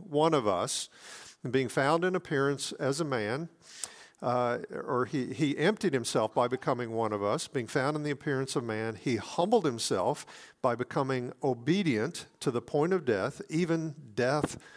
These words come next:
on a cross, the most excruciating, humiliating death possible. But after he died for our sins, Christ highly exalted him and seated him at his right hand. He enthroned him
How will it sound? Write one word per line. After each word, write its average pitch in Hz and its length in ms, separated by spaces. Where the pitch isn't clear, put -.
on 123 160
a 110 40
cross, 107 540
the 151 100
most 123 280
excruciating, 170 960
humiliating 147 960
death 135 380
possible. - 640
But 117 140
after 135 260
he 123 140
died 143 400
for 143 240
our 143 140
sins, 110 460
Christ 113 360
highly 175 560
exalted 127 580
him 123 280
and 104 120
seated 127 440
him 123 260
at 110 180
his 107 220
right 101 260
hand. 101 380
He 135 160
enthroned 120 640
him 98 340